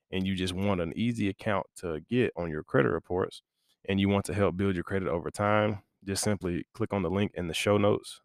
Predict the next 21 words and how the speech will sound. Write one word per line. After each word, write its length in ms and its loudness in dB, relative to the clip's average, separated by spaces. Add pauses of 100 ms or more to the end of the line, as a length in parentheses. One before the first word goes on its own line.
um, 360 -2
or 440 6
go 220 2
to 340 -4 (420)
our 300 2
Instagram, 680 0 (100)
uh, 300 -6 (260)
bio, 520 2 (380)
uh, 240 -4
click 220 -2
on 260 2 (380)
the 100 2
link 240 2
there, 400 6
and 140 0
then 100 -2
just 160 -6
click 220 0
on 260 0
self 380 -2
account, 360 2